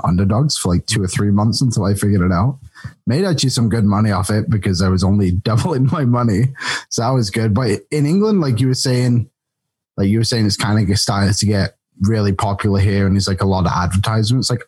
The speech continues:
a lot of sports teams in England have been sponsored by s-, like, gambling companies for a long time. Like, it's been, like, in England, you have your, your bookies, like,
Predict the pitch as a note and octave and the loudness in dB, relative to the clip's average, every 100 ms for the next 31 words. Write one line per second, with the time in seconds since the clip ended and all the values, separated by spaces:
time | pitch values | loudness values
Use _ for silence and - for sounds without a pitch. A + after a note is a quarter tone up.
0 | - G2+ A2 D#3 - - - G2+ G#2 A2+ | -2 0 2 0 -2 -4 -4 -2 -2 -2
1 | - B2 A2+ G2 F2+ G#2+ C3+ A#2 G2 F#2+ | -2 0 0 2 2 2 2 0 0 -2
2 | - F#2+ F#2 - G2+ G#2 F#2+ F#2+ F#2 F#2+ | -2 -2 0 0 -2 -2 0 0 0 -2
3 | _ _ _ _ _ - - - - F#3 | _ _ _ _ _ -6 -4 -4 -2 0
4 | D3+ - - - E2 F#2 G2 A#2+ A#2+ B2 | -2 -4 -6 -4 -2 -2 0 0 0 0
5 | A2 C#3 C3+ A2 F2+ F#2+ F#2+ F#2 F#2 G2 | 0 0 0 -2 0 0 2 2 0 0
6 | F#2 D2+ A2 F#2+ - - A2 G2+ G2+ - | 0 0 0 0 -2 -4 -2 0 -2 -6
7 | _ - - G#2+ A2+ A2 A2+ A2 G#2+ G#2+ | _ -12 -6 -2 0 0 2 2 2 2
8 | G2+ G2 G2+ F#2+ F#2 - _ G2+ G#2 F2 | 0 2 2 2 2 0 _ -2 0 -2
9 | F2 G#2 - G2+ F#2+ - F2+ E2+ - | -2 -2 0 -2 0 0 -2 -2 -4